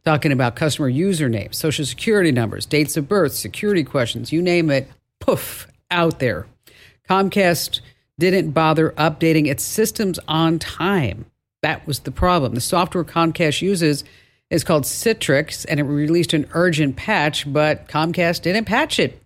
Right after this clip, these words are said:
their systems when it came out. Uh, Citrix, of course, is a third-party software provider. So if you are an Xfinity Comcast customer, change your password and make sure that it's super long. Set up those two-factor authentication codes.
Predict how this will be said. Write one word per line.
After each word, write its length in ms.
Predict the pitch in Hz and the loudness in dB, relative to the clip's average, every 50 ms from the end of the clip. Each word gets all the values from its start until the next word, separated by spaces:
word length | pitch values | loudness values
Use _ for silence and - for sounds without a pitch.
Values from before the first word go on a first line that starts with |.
| _ | _
their 120 | - 202 170 | -2 0 2
systems 420 | - 254 277 277 - 320 302 - | 2 2 2 2 2 2 2 2
when 100 | 196 202 | 2 0
it 60 | 214 | 2
came 240 | - 214 226 233 233 | 2 2 2 2 4
out. 320 | 269 320 - 147 - - - _ _ _ _ _ _ _ _ _ _ _ _ _ _ _ _ - | 4 2 2 2 0 -4 -8 _ _ _ _ _ _ _ _ _ _ _ _ _ _ _ _ -2
Uh, 640 | 151 160 160 160 160 160 156 156 156 156 156 156 | 0 2 4 4 4 4 6 4 4 4 4 4
Citrix, 460 | 139 - 214 196 - 202 160 - 165 | 2 2 0 -2 0 -2 -2 0 -2
of 140 | 165 135 - | -2 -2 -2
course, 260 | - 185 175 156 127 | 0 0 2 2 2
is 120 | - 135 127 | 0 -2 -4
a 60 | 123 | -4
third-party 580 | - - 156 143 135 127 - - 139 127 120 110 | -2 0 0 0 0 0 -2 -2 0 0 0 -2
software 480 | - - 131 123 117 - - 117 107 | -2 -2 -2 -2 -2 -2 -4 -4 -4
provider. 500 | - - 127 117 113 117 110 107 - - | -4 -4 -4 -2 -2 -2 -2 -2 -4 -4
So 380 | - - - 196 170 131 - - - _ _ _ - | -4 -2 0 2 2 2 0 -4 -10 _ _ _ 0
if 360 | 170 180 175 175 165 139 - | 2 4 4 4 2 2 0
you 300 | 160 180 196 202 208 185 | -2 0 0 2 2 2
are 240 | 156 156 156 151 139 | 2 2 2 2 2
an 160 | - 151 143 | 0 -2 -2
Xfinity 640 | 135 120 - - - 175 170 165 165 151 156 143 135 | -4 -4 -6 -6 -4 -2 0 0 2 2 0 0 0
Comcast 540 | - 151 143 139 127 - 135 123 120 - | 0 -2 0 0 0 0 -2 -2 -2 -2
customer, 600 | - 180 180 - - - 160 160 156 151 139 - - - _ _ _ _ _ _ _ _ - | -2 -2 -2 -2 -2 0 0 2 2 2 0 -2 -6 -16 _ _ _ _ _ _ _ _ -2
change 220 | - 196 196 175 | 0 2 2 2
your 80 | 165 165 | 2 2
password 680 | - 180 180 175 - - 202 180 175 175 175 165 - - - _ - | 2 2 2 2 2 0 2 2 4 4 2 0 -2 -8 -16 _ -4
and 160 | 131 127 127 | -2 -2 0
make 160 | 127 143 139 | 0 0 -2
sure 120 | - 160 156 | -2 0 0
that 140 | 143 135 135 | 2 2 0
it's 120 | 127 - | 0 -2
super 380 | - - - 156 143 147 151 139 | -4 -2 -2 -2 0 0 0 0
long. 480 | 139 135 131 131 131 127 127 127 127 | 2 2 2 2 2 2 2 0 0
Set 160 | - - 147 | -2 0 0
up 120 | 143 135 139 | 0 0 0
those 160 | 135 135 123 | 0 0 0
two-factor 520 | - - 151 127 - 147 131 127 - 139 | -2 -2 -4 -2 0 0 0 0 0 -2
authentication 680 | 127 120 - 135 127 127 110 - 127 120 110 - - 127 | -4 -2 0 0 0 -2 -2 -2 -2 -2 -2 -2 -4 -4
codes. 420 | 117 131 123 117 117 117 113 - | -2 0 0 0 0 -2 -4 -6